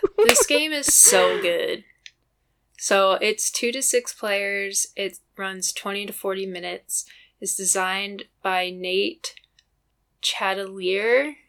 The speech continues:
Speaker 2: Maybe? Yeah, I'm gonna go with that.
Speaker 1: Okay. <laughs>
Speaker 2: Or it could be, like,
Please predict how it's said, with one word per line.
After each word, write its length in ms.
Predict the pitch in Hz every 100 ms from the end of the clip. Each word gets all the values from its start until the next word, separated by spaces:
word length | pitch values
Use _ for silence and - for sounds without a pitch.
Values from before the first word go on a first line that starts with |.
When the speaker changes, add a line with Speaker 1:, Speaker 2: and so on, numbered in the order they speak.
| _ _ _ _ _ _ _
Speaker 2:
Maybe? 840 | 220 196 196 214 240 262 262 269 262 _ _ _ _ _ _ _ _ _ _ _ -
Yeah, 200 | 196 190
I'm 100 | 202
gonna 200 | 254 262
go 160 | 208
with 160 | 190 -
that. 260 | - - -
Speaker 1:
Okay. 480 | 277 - - 269 -
<laughs> 60 | -
Speaker 2:
Or 140 | 202
it 100 | 427
could 140 | 415 208
be, 160 | 226 202
like, 500 | 208 185 170 -